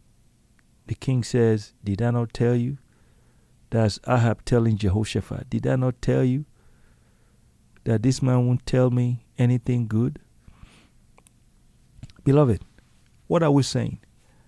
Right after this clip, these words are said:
Joseph, Daniel, Micaiah, they did not let their employment pollute or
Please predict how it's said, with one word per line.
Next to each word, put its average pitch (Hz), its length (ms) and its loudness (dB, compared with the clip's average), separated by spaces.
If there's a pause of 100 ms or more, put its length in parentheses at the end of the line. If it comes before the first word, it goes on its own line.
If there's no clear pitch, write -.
(1900)
Joseph, 127 640 0 (840)
Daniel, 120 560 2 (1000)
Micaiah, 107 640 0 (1300)
they 110 460 2 (200)
did 104 320 0
not 113 360 0
let 107 280 0 (160)
their 101 380 -2
employment 98 1200 -2 (1200)
pollute 123 920 0 (1800)
or 170 380 4